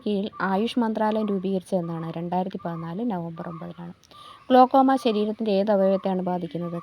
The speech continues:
കണ്ണ്. ഇന്ത്യൻ ഹരിത വിപ്ലവത്തിൻ്റെ പിതാവായ എം എസ് സ്വാമിനാഥൻ അന്തരിച്ചതെന്നാണ്? രണ്ടായിരത്തി ഇരുപത്തിമൂന്ന് സെപ്റ്റംബർ ഇരുപത്തെട്ട്.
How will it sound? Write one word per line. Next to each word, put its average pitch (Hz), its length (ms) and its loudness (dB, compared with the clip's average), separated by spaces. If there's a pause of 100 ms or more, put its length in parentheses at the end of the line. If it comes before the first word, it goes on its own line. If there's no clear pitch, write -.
കണ്ണ്. 156 240 -8 (480)
ഇന്ത്യൻ 254 340 4
ഹരിത 208 280 2
വിപ്ലവത്തിൻ്റെ 214 560 2
പിതാവായ 175 400 2
എം 202 320 2
എസ് 226 100 -6
സ്വാമിനാഥൻ 196 520 0
അന്തരിച്ചതെന്നാണ്? 180 840 -4 (360)
രണ്ടായിരത്തി 185 460 2
ഇരുപത്തിമൂന്ന് 180 600 -4
സെപ്റ്റംബർ 185 600 -4
ഇരുപത്തെട്ട്. - 480 -10